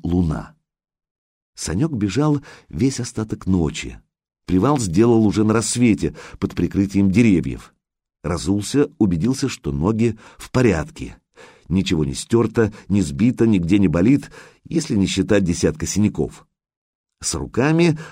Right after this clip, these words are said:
было хуже, но тоже ничего не загноилось. Обрабатывать ссадины и царапины было нечем, так что Санек просто промыл их ключевой водой. Среди трофеев наверняка имелись какие-то медицинские препараты —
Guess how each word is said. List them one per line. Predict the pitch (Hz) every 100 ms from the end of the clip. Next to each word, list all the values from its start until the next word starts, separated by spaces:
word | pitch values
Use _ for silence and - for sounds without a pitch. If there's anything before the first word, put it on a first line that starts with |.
| -
было | 127 143 165
хуже, | - 127 117 98 73 71 - - _ _ -
но | 180 190
тоже | 156 151 110
ничего | 95 90 95 92
не | 85
загноилось. | 80 76 98 92 69 60 - _ _ _ _ _ _ _ -
Обрабатывать | 143 82 85 110 90 82
ссадины | - - 104 90 82
и | 78
царапины | 95 113 117 117
было | 113 120
нечем, | 127 135 113 - 76 64 - - - -
так | 151 156
что | - 92
Санек | 95 131 139 -
просто | 131 160 156 127
промыл | 80 80 95
их | 92 -
ключевой | 90 76 80 76 78
водой. | 95 73 60 55 _ _ _ _ _ _ _ _ _ _ _
Среди | - - 95 95
трофеев | - 87 92 151 156 143
наверняка | 90 98 101 127 - 165
имелись | 139 139 120 -
какие-то | 101 123 123 120
медицинские | 113 113 120 123 135 101 - 104
препараты — | - 117 113 151 156 123 73 71